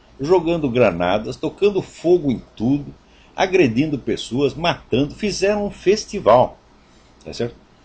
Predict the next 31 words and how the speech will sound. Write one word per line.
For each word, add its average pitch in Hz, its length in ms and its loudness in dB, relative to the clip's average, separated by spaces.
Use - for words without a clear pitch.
Ora, - 320 4
a 180 60 -4
Noruega 196 520 4
foi 175 140 -4
um 180 40 -6
dos 175 140 -8
países 175 320 -2
que - 140 -14
mais 202 400 0
contribuíram 139 1080 -2
em 127 160 -4
dinheiro, 117 720 0
tá 67 100 -10
certo? 95 280 -4
E 131 120 2
em 123 180 2
apoio 127 420 0
diplomático 95 720 -4
para 196 480 6
a 147 60 0
autoridade 113 520 2
palestina 196 800 -2
e 139 200 2
esse, 139 420 -2
essa 139 180 2
putada 165 640 2
toda 160 400 -2
do, 170 180 -10
do 175 140 -4
radicalismo 175 640 -2
islâmico. 147 380 -2